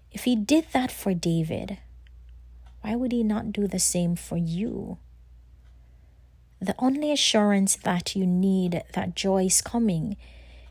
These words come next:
is that you're favored by God, evidenced by a continual flow of his favor in your life. His favor can do in a day what man cannot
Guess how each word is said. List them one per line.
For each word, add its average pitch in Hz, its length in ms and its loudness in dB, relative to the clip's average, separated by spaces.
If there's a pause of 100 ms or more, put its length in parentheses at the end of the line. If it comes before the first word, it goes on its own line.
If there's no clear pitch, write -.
(120)
is - 100 -4
that 175 260 -2
you're 180 140 0
favored 170 840 0
by - 200 -4
God, - 460 -10 (1200)
evidenced 180 720 2
by 170 140 2
a 165 120 0
continual 233 760 2
flow 190 500 0
of 185 160 -6
his 180 200 0
favor 180 580 0
in 175 260 0
your 165 380 0
life. - 520 -6 (1120)
His - 160 2
favor 185 340 6
can 170 340 2
do 180 400 2
in 180 180 0
a 170 100 2
day 170 580 2
what 165 240 -2
man 170 440 2
cannot 165 460 -2